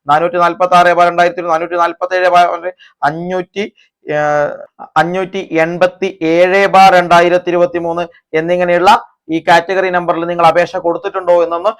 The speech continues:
പരിശോധിച്ച് നോക്കുക. അങ്ങനെ ഉണ്ടെങ്കിൽ നിങ്ങൾക്ക് ഇരുപത്തിരണ്ടാം തീയതി മുതൽ എന്താണ് കൺഫർമേഷൻ കൊടുത്തു തുടങ്ങാം. പതിനൊന്നാം തീയതിയാണ്,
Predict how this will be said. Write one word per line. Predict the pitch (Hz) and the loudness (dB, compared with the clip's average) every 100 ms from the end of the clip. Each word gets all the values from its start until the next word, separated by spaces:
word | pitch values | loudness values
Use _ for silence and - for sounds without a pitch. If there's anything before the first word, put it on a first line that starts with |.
| _ - | _ -4
പരിശോധിച്ച് | 147 151 165 165 147 233 240 _ _ 151 | -4 -2 -2 -2 0 -2 -2 _ _ -6
നോക്കുക. | 156 160 156 160 - - 151 | -4 -4 0 2 0 -6 -6
അങ്ങനെ | 165 180 180 | -2 0 0
ഉണ്ടെങ്കിൽ | 180 190 240 185 | 0 0 0 0
നിങ്ങൾക്ക് | 170 170 233 - - 143 | -2 0 -2 -2 -12 -6
ഇരുപത്തിരണ്ടാം | 165 202 202 208 190 185 190 185 | 0 0 0 0 2 4 4 4
തീയതി | 185 175 | -2 -2
മുതൽ | 175 175 | -2 -2
എന്താണ് | 175 175 175 170 _ _ | 2 2 2 -2 _ _
കൺഫർമേഷൻ | 151 165 170 175 170 170 165 175 | -2 -2 0 -2 0 -2 -4 -2
കൊടുത്തു | 175 170 180 | 0 2 2
തുടങ്ങാം. | 175 170 175 - _ _ | 2 2 2 0 _ _
പതിനൊന്നാം | 160 160 185 185 185 185 | 2 2 0 2 2 2
തീയതിയാണ്, | 180 170 175 165 | 0 2 2 2